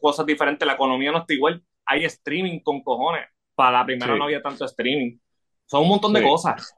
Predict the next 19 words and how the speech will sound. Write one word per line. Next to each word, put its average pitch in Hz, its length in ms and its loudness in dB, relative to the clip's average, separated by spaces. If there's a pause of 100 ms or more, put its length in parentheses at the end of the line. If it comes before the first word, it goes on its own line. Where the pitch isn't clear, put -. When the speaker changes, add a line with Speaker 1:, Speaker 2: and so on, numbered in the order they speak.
Speaker 2:
No, 139 200 4
cabrón, 180 280 8
y 190 80 4
como 202 180 4
quiera 156 200 6
la 156 120 4
primera 165 260 2
es 175 40 0
la 180 80 4
primera, 170 380 -2
punto. 147 320 -10
O - 100 -18 (100)
sea, 123 300 2
eh, 107 520 -2
¿me 107 120 -4
Speaker 1:
No, 127 60 4
Speaker 2:
entiendes? 139 260 6
Speaker 1:
claro. 117 180 4
Speaker 2:
No. 139 320 6